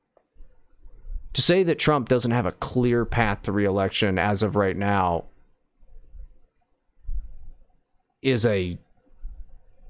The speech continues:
an insane statement. And yet there are people out there backing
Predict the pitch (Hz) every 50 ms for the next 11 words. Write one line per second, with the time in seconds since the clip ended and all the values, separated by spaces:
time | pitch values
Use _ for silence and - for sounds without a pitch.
0 | - - _ - - _ - _ - - - 139 127 107 104 95 92 - - -
1 | - 131 120 113 101 98 90 90 98 - - - 95 - - - - - - -
2 | - - - - - - - - - - - _ _ _ _ - - - - _
3 | _ _ _ _ - - - 139 - - 123 131 131 131 131 180 185 202 208 185
4 | 170 156 - 160 151 - 117 110 104 98 95 95 - 90 82 76 78 98 - -
5 | - - - - - - - - - - - - - - - - - - - -
6 | - - - - - - - - - - 135 135 117 143 131 127 131 127 - 123
7 | 104 95 92 87 -